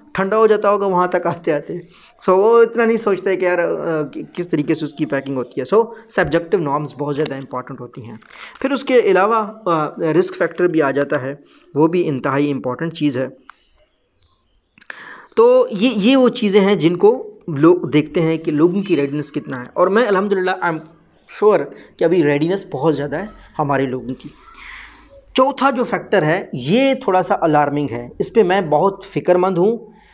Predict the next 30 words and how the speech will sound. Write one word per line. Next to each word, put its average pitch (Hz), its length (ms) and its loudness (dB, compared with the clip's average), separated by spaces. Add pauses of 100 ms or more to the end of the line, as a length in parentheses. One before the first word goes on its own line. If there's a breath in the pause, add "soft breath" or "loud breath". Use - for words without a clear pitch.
(120 soft breath)
इस 180 120 -4
पे 214 100 0
मैंने 180 180 0
बहुत 156 380 -2
बोला 151 320 4
और 165 240 -2
इस 160 80 -8
पे 208 120 0
मैं 165 340 -2
बोलना 147 300 0
चाहता 170 320 -2
हूँ 139 180 -4
आज 147 180 0
भी। 113 180 -12 (480 soft breath)
वो 233 140 4
है 220 180 -2
सेलर्स 180 580 2
माइंडसेट, 135 580 -8
कि 175 80 4
लोग 190 220 2
बेचते 151 340 -2
हैं 196 340 -4 (180 loud breath)
उनका 233 300 2
माइंडसेट 160 440 -4
कैसा 139 260 -4
है, 123 160 -16 (100)
क्या 196 120 2
वो 202 140 2
ईमानदार 147 560 0
हैं, 214 420 -8